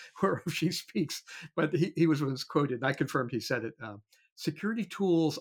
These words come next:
often have crappy security properties." <laughs> And he was, because how many things did we look at back in the day that were security tools that turned out to be, frankly, have terrible security properties,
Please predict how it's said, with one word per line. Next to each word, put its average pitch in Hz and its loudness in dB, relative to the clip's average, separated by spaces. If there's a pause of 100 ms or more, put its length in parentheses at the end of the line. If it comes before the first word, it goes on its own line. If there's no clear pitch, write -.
often 156 -2
have 123 -4
crappy 147 -4
security 127 -8
properties." 127 -6 (800)
<laughs> 302 -4
And 202 4 (640)
he 302 12
was, 170 6 (420)
because 170 6
how 202 6
many 214 4
things 165 4
did 147 4
we 143 4
look 156 6
at 127 0
back 139 0
in 139 -6
the 120 -2
day 127 0
that 127 -6
were 113 -10
security 127 -10
tools 143 0
that - -8
turned 147 -2
out 117 -4
to - -12
be, 117 -10 (480)
frankly, 160 2
have 123 -2
terrible 127 0
security 110 -8
properties, - -12